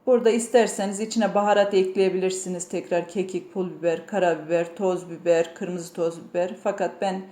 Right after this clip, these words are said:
hiçbir şey eklemiyorum. Kısık ateşte bunu kavuracağım arkadaşlar. Kısık ateşte.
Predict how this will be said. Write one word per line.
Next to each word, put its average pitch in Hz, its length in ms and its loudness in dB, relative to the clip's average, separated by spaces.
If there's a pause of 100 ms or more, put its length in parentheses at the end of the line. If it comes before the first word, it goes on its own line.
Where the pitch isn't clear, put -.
(200)
hiçbir 233 260 -6
şey 190 340 0
eklemiyorum. 202 760 0
Kısık 233 360 -4
ateşte 196 580 2
bunu 226 160 0
kavuracağım 180 600 0
arkadaşlar. 170 600 -4
Kısık - 340 -8
ateşte. 170 540 -6